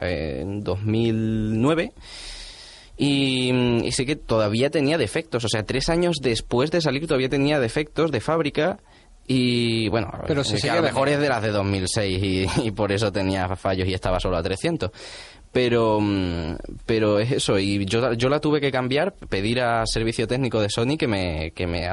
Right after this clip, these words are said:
Speaker 1: o la, o me la arreglase o me diese una nueva, y como no tenía arreglo porque era del disco duro, pues una nueva.
Speaker 2: ¿Y te dieron otra Play tres
Speaker 1: Me
Speaker 2: o?
Speaker 1: dieron una Play tres, pero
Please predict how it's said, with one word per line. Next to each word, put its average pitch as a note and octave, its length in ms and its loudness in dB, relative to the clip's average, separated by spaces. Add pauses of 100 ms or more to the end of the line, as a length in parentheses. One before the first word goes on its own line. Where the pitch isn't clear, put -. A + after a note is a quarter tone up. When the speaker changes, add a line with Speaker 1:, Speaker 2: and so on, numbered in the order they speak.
Speaker 1:
o A2 120 2
la, G#2+ 140 0
o A2+ 80 2
me A2 100 0
la G#2+ 100 0
arreglase A2 560 -2 (640)
o A#2 120 0
me A#2 100 2
diese A2+ 220 0
una F#2+ 140 2
nueva, C#3 180 2
y A2 60 -2
como F#2 180 0
no G2+ 140 0
tenía A2 260 2
arreglo G#2 320 0
porque G#2 220 -2
era G2 160 2
del G2 120 0
disco G2 240 -2
duro, B2 360 0 (480)
pues F2 180 -2
una G#2+ 160 2
nueva. A2+ 300 2 (400)
Speaker 2:
¿Y C3 100 -4
te C3 100 -4
dieron C3 220 0
otra C3 300 0
Play C3+ 200 0
tres D#3 360 0
Speaker 1:
Me G2+ 60 4
Speaker 2:
o? - 20 4
Speaker 1:
dieron G#2 160 2
una A2 140 2
Play A2+ 180 0
tres, C#3 260 0
pero F#2 540 2